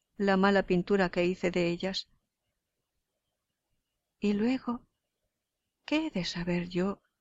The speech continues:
sin más dibujo que el que me enseñó el señor Mazzucchelli, ni más colores que estos tan pálidos que saco de mí misma?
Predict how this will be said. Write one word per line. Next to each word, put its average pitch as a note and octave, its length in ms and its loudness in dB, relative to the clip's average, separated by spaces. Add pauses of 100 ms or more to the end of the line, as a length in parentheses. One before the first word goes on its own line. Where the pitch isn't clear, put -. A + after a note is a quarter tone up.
(440)
sin F3+ 360 0
más G3 300 2
dibujo F#3 680 0
que F#3+ 120 0
el F3+ 120 0
que F#3 160 0
me F#3 100 2
enseñó F#3 720 0 (160)
el G#3 200 0
señor F#3+ 520 -2
Mazzucchelli, G3+ 840 -4 (1300)
ni F3+ 160 0
más F3 260 -4
colores F#3+ 640 -6 (220)
que F3 240 0
estos - 400 -4
tan F#3 220 2
pálidos G3 500 -2
que F#3 140 -4
saco F#3+ 460 -4
de G3 140 -2
mí G3+ 160 0
misma? F3 540 -4